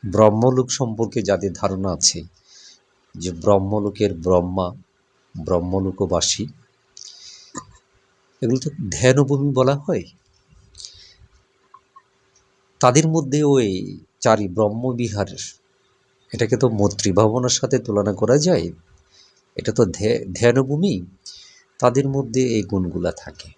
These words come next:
ব্রহ্ম, যে ধ্যানগুলো করে, তারা আসলে বিহার করেন,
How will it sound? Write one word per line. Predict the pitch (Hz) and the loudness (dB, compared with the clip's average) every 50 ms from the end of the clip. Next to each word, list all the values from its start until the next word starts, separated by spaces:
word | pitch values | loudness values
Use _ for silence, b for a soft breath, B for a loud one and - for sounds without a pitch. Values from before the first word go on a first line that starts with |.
| _ _ - | _ _ -12
ব্রহ্ম, | 85 78 82 98 104 104 101 104 104 104 104 87 80 85 - _ _ b b b b b b _ _ - | -8 -2 2 4 4 4 4 0 -4 -6 -6 -8 -8 -10 -14 _ _ b b b b b b _ _ -10
যে | 92 85 - - 101 104 110 117 123 135 143 147 160 180 - - _ _ _ _ _ _ _ _ _ _ _ _ _ _ _ _ _ _ _ _ _ _ _ - - - - _ _ _ _ _ _ _ - 143 127 98 | -4 -2 0 0 2 2 0 0 0 0 0 -2 -4 -6 -10 -14 _ _ _ _ _ _ _ _ _ _ _ _ _ _ _ _ _ _ _ _ _ _ _ -20 -20 -20 -20 _ _ _ _ _ _ _ -20 -20 -16 -10
ধ্যানগুলো | - 92 101 117 127 127 135 135 135 127 131 127 135 127 | -2 4 6 6 6 6 4 0 -2 -4 -2 -2 -2 -4
করে, | - - 113 98 92 90 90 90 90 - - _ _ _ _ _ - | -4 -6 -8 -8 -8 -8 -10 -12 -16 -20 -20 _ _ _ _ _ 0
তারা | 95 92 95 98 95 | 0 2 2 2 0
আসলে | 95 - - 107 101 98 | 0 -2 -4 -4 -4 -4
বিহার | 90 87 87 104 101 82 98 117 117 117 104 | -4 -4 -4 -6 -4 -4 -2 0 0 0 0
করেন, | - 98 95 85 82 78 82 | 0 0 -2 0 -2 -6 -8